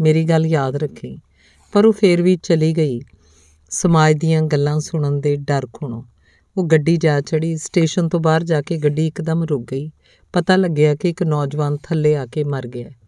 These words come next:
ਜਦ ਉਹਨੇ ਅੱਗੇ ਹੋ ਕੇ ਦੇਖਿਆ ਤਾਂ ਇਹ ਉਸੇ ਦਾ ਮੁੰਡਾ ਸੀ। ਉਹ ਲਾਸ਼ ਨੂੰ ਲੈ ਕੇ ਰੋਂਦੀ ਪਿੱਟਦੀ ਉੱਥੋਂ ਹੀ ਵਾਪਸ ਹੋ ਲਈ।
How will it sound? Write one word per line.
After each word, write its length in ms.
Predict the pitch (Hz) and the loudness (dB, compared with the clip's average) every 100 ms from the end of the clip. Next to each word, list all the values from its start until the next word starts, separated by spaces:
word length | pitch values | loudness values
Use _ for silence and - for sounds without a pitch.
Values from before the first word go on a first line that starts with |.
| _ _ _ - | _ _ _ -12
ਜਦ 240 | 170 160 160 | -2 0 2
ਉਹਨੇ 260 | 165 170 | 0 0
ਅੱਗੇ 260 | 143 139 151 | 0 -2 -2
ਹੋ 140 | 156 | -2
ਕੇ 180 | 135 151 | -2 -4
ਦੇਖਿਆ 440 | 143 131 - 151 | -2 -4 -2 -6
ਤਾਂ 180 | 143 160 | -4 -2
ਇਹ 140 | 151 156 | -2 -2
ਉਸੇ 680 | 151 147 _ _ - 180 | -4 -8 _ _ -4 -2
ਦਾ 140 | 170 170 | 0 0
ਮੁੰਡਾ 400 | 156 139 143 147 | 0 0 0 -2
ਸੀ। 320 | - 135 117 _ _ - - | -4 -12 -12 _ _ -20 -6
ਉਹ 80 | 175 | 0
ਲਾਸ਼ 360 | 151 139 135 - | 2 0 -4 -4
ਨੂੰ 140 | 147 | -2
ਲੈ 140 | 143 127 | -2 -4
ਕੇ 200 | 135 143 | -2 -2
ਰੋਂਦੀ 340 | 143 135 147 | -2 -4 -8
ਪਿੱਟਦੀ 480 | - 139 - 139 143 | -6 -8 -8 -6 -4
ਉੱਥੋਂ 320 | 147 - 170 | -6 -6 -8
ਹੀ 60 | 165 | -6
ਵਾਪਸ 520 | 151 123 - 127 - - | -8 -12 -16 -18 -18 -18
ਹੋ 80 | |
ਲਈ। 300 | - - 156 | -18 -20 -20